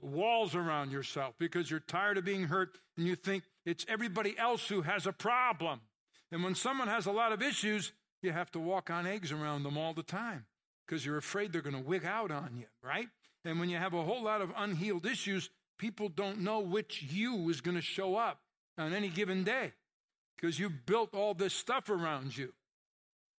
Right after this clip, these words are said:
I'm not gonna speak to that person 'cause I know every time I do, I get hurt. You'll begin to build this wall until you reach the point where you, you're like this. You're, you're, you're like in a, in a foxhole.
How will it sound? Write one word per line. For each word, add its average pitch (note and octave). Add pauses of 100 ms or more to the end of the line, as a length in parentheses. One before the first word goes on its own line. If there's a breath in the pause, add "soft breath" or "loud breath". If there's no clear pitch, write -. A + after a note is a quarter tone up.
(560)
I'm E3+
not A#3
gonna G3
speak G#3+
to F3
that G#3
person E3
'cause D#3
I E3
know F3+ (280)
every E3+
time F#3
I E3
do, E3+
I D#3
get D3
hurt. E3 (280)
You'll A3+
begin A3
to G#3
build G#3
this G3+
wall G#3+
until F#3
you F3+
reach G3
the F#3
point G3+ (240)
where E3+
you, F3
you're D#3
like E3
this. D#3+ (360)
You're, D#3+
you're, E3
you're D#3
like F3
in D#3+
a, D3
in C#3+
a C#3
foxhole. G3+